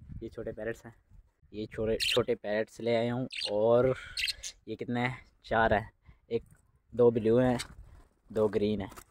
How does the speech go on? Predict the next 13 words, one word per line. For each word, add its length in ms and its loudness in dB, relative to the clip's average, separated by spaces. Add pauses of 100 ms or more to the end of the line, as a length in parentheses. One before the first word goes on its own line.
(560)
और, 260 0 (1000)
और 120 -4
ये 220 2
मैंने 240 0
बनवाया 480 4
है 300 -4
इनके 260 0
लिए। 220 -2 (600)
और 100 -2
काफ़ी 260 0
चीज़ें 240 -4
लेनी 260 2
है, 60 -4